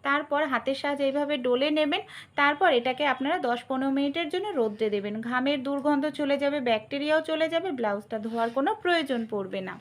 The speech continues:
তরকারি, ডাল, সবজি রান্না করার সময় অনেক সময়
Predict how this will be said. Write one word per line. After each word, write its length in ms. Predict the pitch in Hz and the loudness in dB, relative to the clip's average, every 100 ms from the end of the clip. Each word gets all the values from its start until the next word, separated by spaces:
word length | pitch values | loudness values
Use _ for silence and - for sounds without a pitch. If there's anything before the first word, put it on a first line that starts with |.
| - - - - - - - | -18 -20 -20 -20 -20 -2 8
তরকারি, 520 | 320 339 339 370 370 | 8 8 6 4 6
ডাল, 280 | 339 285 302 349 | 6 6 6 4
সবজি 320 | 370 359 359 | -2 0 2
রান্না 300 | 311 262 302 | 4 4 2
করার 240 | 302 359 359 | 4 2 2
সময় 220 | 330 311 | 0 2
অনেক 220 | 254 269 320 | 2 0 -2
সময় 280 | 339 294 | -2 0